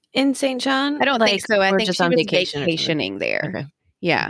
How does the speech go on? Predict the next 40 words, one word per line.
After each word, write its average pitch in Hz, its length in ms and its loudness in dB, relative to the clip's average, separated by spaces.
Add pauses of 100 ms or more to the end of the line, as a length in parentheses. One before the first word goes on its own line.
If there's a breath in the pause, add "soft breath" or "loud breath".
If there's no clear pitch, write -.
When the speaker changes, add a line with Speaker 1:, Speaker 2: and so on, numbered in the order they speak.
(140)
Speaker 2:
with 185 260 -2
her 170 160 -4
daughter. 139 440 0
I 453 200 0
don't 233 100 -6
know. 170 300 0
Some 302 320 0
sources 330 420 -4
said 254 220 -2
she 254 100 -4
was 240 160 2
there 220 180 2
on 220 140 0
vacation 214 580 -2
with 196 120 0
her 202 160 -2
daughter, 190 720 4
an 180 80 -2
extended 160 560 -2
vacation, - 480 -2
I - 40 -2
think 160 200 -2
is 156 100 -6
how 165 180 0
it - 40 -4
was 165 160 -2
worded. 170 480 2
But 190 120 -6
then 214 120 -4
there's 208 240 0
other 190 220 -2
sources 175 460 -2
that - 140 0
say 160 200 2
that 156 120 0
she - 140 -4
was 165 180 -2
running, 165 320 2
like, 143 220 0
a, 127 340 4